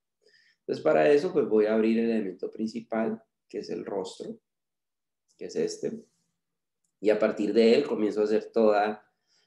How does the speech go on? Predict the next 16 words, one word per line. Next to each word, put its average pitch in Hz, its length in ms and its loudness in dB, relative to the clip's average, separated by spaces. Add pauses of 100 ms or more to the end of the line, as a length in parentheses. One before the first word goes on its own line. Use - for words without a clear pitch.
(100)
la 87 540 -2
acción 127 840 0
de 92 120 -2
poderlo 90 680 -6 (1120)
llevar 82 300 0
a - 140 -10
cabo. - 240 -18 (2250)
Normalmente 165 600 4
cuando 160 260 2
uno 143 180 2
va 156 60 0
a - 20 0
hacer 151 280 2
un 147 220 0
trabajo 139 560 0
de, 98 500 -2